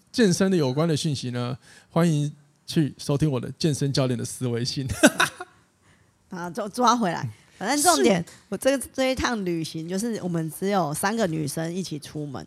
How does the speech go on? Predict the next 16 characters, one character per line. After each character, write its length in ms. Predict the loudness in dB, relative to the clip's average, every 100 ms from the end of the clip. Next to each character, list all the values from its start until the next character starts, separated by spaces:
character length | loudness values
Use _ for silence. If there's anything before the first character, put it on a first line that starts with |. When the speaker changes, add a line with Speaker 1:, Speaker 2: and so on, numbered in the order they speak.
| _ -8
Speaker 1:
嗯 120 | -4
哼。 200 | -4 -6 -6
Speaker 2:
然 100 | -2
后 340 | 0 2 0
我 40 | 0
们 140 | -2
就 80 | -2
安 160 | -2 -2
排 180 | -2 -2
了 120 | -4
去， 640 | -4 -6 -2 0 2 0 -4 -10 _ _ _ _ _ _ -6
呃， 280 | -4 -4
吃 180 | -4 2
了 120 | 4
一 40 | 6
个 180 | 6